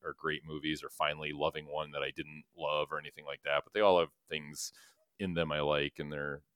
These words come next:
they're suitably entertaining, but they're, they're also hard to keep straight. There's so many of 'em, and I can never keep straight which one has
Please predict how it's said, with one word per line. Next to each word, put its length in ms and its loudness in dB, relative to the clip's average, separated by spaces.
they're 160 0
suitably 480 8
entertaining, 640 2
but 200 4
they're, 220 12
they're 140 12
also 180 12
hard 160 12
to 40 2
keep 180 2
straight. 260 4
There's 120 -2
so 120 8
many 180 6
of 100 8
'em, 60 2
and 80 2
I 40 0
can 140 0
never 140 0
keep 160 -4
straight 240 2
which 220 2
one 260 4
has 360 4